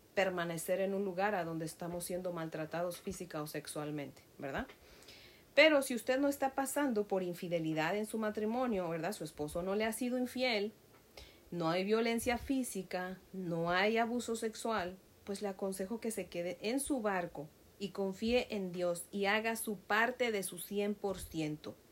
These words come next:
Acuérdese, al matrimonio y a donde quiera que vayamos, no vamos a dar el cincuenta por ciento, vamos a dar el cien por ciento. Nuestro deber es dar el cien por ciento.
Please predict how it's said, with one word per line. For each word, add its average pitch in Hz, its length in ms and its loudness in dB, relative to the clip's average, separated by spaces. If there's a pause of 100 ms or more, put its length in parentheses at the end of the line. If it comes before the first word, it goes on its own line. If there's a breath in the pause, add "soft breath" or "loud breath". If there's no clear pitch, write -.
(260)
Acuérdese, 185 500 0
al 170 80 -2
matrimonio 196 800 0
y 214 140 0
a 175 100 0
donde 175 240 -4
quiera 208 260 -2
que 240 120 -4
vayamos, 202 500 -2
no 208 140 -2
vamos 226 340 -2
a 208 80 0
dar 190 180 0
el 190 80 -2
cincuenta 170 480 -8
por 165 160 -8
ciento, 175 340 -8 (440 loud breath)
vamos 240 320 0
a 208 80 0
dar 202 200 0
el 185 160 -4
cien 180 260 -4
por 170 200 -4
ciento. 139 400 -10
Nuestro 220 400 0
deber 233 400 2
es 214 240 -2
dar 208 240 2
el 202 160 -2
cien 190 240 -4
por 175 180 -6
ciento. 120 360 -10